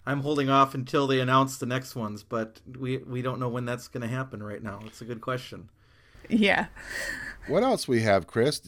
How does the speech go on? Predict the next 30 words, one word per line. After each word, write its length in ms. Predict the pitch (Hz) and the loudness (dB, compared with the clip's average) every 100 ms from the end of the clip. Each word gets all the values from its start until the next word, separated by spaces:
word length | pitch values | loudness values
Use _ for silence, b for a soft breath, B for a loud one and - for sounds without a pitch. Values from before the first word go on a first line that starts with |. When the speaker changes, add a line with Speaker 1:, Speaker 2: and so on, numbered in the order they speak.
| - | 0
Speaker 3:
Katie, 320 | 151 160 143 | 4 6 6
anything 320 | 156 180 160 | 4 2 2
else 240 | 147 175 147 | 2 2 0
you 40 | |
wanna 140 | 139 | -2
say 300 | 127 - 135 | -2 0 2
about 520 | 147 131 123 110 - - | 4 4 2 0 -4 -12
Quaver 640 | - 98 107 139 180 220 | -2 0 2 0 -4 -4
to 120 | 135 | -6
wrap 380 | 87 92 104 - | -4 -4 -4 -6
that 260 | 92 113 - | -6 -6 -6
part 180 | - 151 | -6 -6
of 100 | 160 | -6
it 100 | 170 | -6
up? 180 | 190 B B - | -8 B B 0
Speaker 2:
Well, 440 | 240 247 302 349 254 | 6 6 6 2 4
I 100 | 240 | 6
mean, 540 | 247 247 247 240 247 B B B B - - - - - - | 6 6 6 6 2 B B B B -14 -12 -8 -8 -8 -8
talking 400 | - 247 254 285 | 4 4 6 4
about 400 | 262 226 214 - - - | 8 10 10 6 -8 -14
Quaver, 680 | - 254 240 233 202 185 185 | 0 4 6 6 6 6 4
especially 520 | 190 - 208 - - 214 | 2 0 0 0 -2 -2
in 100 | 208 | -2
terms 500 | - 196 190 185 - | 0 0 0 -2 -2
of 640 | 190 185 175 170 - - b b b - | -2 0 -2 -6 -14 -20 b b b -2
digital 340 | 202 196 190 180 | 0 2 0 -2
curriculum, 760 | - 170 - 202 214 226 220 B B B B B | -2 -2 0 0 2 2 2 B B B B B
um, 580 | 185 196 180 175 180 - - | 2 4 4 0 -6 -10 -2
I 120 | 202 202 | 0 0
mean, 500 | 202 202 196 185 | 0 -2 -4 -6